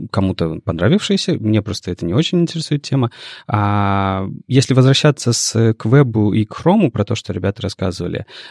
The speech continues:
а, вот ты говорил про Lighthouse три ноль, а, а, там просто, а, опять же, ничего такого гигантского и большого, но они, а, добавили новых отчетов. Вообще, Lighthouse — это очень крутой инструмент в последнее время,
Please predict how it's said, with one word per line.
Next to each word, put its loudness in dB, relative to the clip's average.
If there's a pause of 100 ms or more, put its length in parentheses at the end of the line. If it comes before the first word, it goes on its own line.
а, 0
вот 0
ты 0
говорил 6
про 2
Lighthouse 4
три 2
ноль, 0 (360)
а, -6
а, -8
там 6
просто, 4
а, 0 (300)
опять 2
же, -4
ничего 4
такого 4
гигантского 2
и 2
большого, 2
но 4
они, 4
а, 2
добавили 4
новых 2
отчетов. -6
Вообще, -2
Lighthouse — 2
это 0
очень 2
крутой -8
инструмент 0
в -18
последнее -2
время, -2